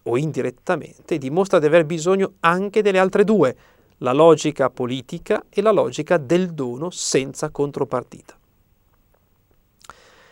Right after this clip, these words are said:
Il mio predecessore, Giovanni Paolo secondo, aveva segnalato questa problematica,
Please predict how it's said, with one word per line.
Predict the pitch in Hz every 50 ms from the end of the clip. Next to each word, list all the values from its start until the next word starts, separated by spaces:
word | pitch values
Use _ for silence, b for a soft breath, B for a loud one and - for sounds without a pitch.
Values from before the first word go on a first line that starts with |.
| b b b b b
Il | - 196
mio | 214 254 277 262
predecessore, | - 202 190 190 180 - 196 - - - 247 180 135 131 127
Giovanni | 123 135 143 170 190 196
Paolo | 214 233 233 226
secondo, | 220 - 240 - - 262 262 269 247 226
aveva | 185 196 202 196 190
segnalato | - - 220 214 208 214 214 214 226 214
questa | - 160 165 165 - 170
problematica, | - 170 160 160 160 143 127 120 120 - 123 117 - 123